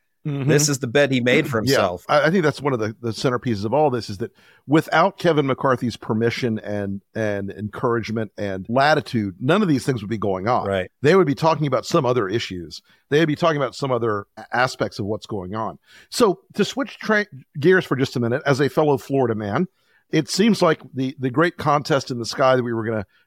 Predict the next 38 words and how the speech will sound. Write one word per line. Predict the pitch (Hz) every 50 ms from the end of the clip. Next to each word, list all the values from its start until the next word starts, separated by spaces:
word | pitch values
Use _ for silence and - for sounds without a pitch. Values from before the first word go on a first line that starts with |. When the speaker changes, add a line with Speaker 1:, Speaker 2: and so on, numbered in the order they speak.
| -
Speaker 1:
that | - 120
we | 127 127
were | 123 127
all | 127 113 104
promised | - - 127 113 117 123 120 - -
of | 104
Ron | 98 113 117 117 107
DeSantis | 107 - 131 117 117 104 -
and | 113 107
Donald | 117 117 117 107 101
Trump, | - - 127 117 - _ _ _ _ _ _ _ _ _ _ _ _ -
Ron | - 127 135 156 202 254 254 196
seems | - - 233 254 214 -
to | - 190
be | 220 208
f-, | - -
sort | - - 208 226
of | 190 -
fizzling | - 165 190 196 180 220 226 196 175
out. | 165 208 247 175 92 - _ _ _ _ _ _ _ _ _ -
But, | - 127 175 180 _ _ _
but | - 147 170 175 -
you | 165 156 170 175
still, | - - - 233 254 254 240 - -
you | - 160 147
still | - - 240
have | - -
to | - 165
admit, | 147 139 180 175 - - _ _ _ _ _ -
the | - 135
guy | 110 156 160 196 233
provides | - - 214 160 143 165 151 156 - -
some | - 147 123 107 110 _ -
incredibly | 139 131 120 117 - - 165 165 175 196 170 175 151
good, | 113 98 143 143 131
weird | 110 101 120 123 127 123 104 90
video. | 107 107 113 110 95 73 65 - - - -
<laughs> | 214